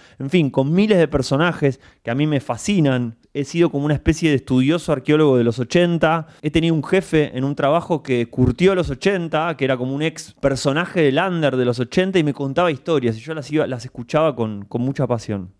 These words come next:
Les quiero contar cómo ya para el final de este libro, estamos hablando del año mil novecientos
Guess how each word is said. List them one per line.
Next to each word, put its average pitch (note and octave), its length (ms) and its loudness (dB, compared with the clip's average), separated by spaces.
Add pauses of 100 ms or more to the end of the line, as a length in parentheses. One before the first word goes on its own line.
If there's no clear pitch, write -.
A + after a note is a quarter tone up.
Les B2+ 100 -6
quiero G3+ 180 0
contar F#3 600 0 (400)
cómo E3 400 -2
ya F3+ 180 0
para F3 140 2
el C#3+ 80 2
final D#3+ 300 0
de F3+ 40 4
este D3+ 160 2
libro, F#3 480 2
estamos C#3 300 -4
hablando D3 300 2
del C#3 100 6
año D3 240 2
mil D3 200 2
novecientos D3+ 1000 0